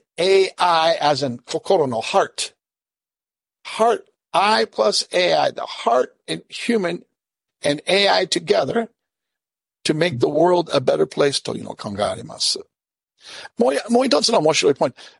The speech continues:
Japanese people、日本人の方、あまりエーアイの心配ない。神道の考えの、禅の考え、全部一緒にだから、例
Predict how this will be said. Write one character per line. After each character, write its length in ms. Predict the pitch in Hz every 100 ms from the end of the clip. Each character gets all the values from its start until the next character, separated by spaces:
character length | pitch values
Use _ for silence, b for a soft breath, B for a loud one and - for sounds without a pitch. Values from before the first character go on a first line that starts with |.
| -
Japanese 520 | - 285 294 294 -
people、 300 | 269 277 214
日 140 | 160 196
本 160 | 247
人 140 | 247 262
の 120 | 202
方、 360 | - 175 - -
あ 140 | 185
ま 100 | 254
り 220 | 240 - -
エ 240 | 240 277 285
ー 80 |
ア 140 | 285 269
イ 60 |
の 440 | - 170 151 - - _ _
心 220 | - 208 208
配 180 | 208
な 140 | 160 110
い。 60 | _ _ _ 147 - -
神 160 | 254
道 140 | 240 233
の 180 | 226 196
考 280 | 180 175 156 131
え 60 |
の、 160 | 117 113
禅 420 | 131 226 240 233
の 180 | 226 196
考 240 | - 175
え、 300 | 151 117 101 _ b b b _ 120
全 260 | 120 269
部 140 | 254 202
一 160 | 220
緒 160 | - 254
に 160 | 262
だ 180 | 220 120
か 140 | - 117
ら、 400 | 131 151 110 - _ _ _ _ _ _ _ _ _
例 100 | 208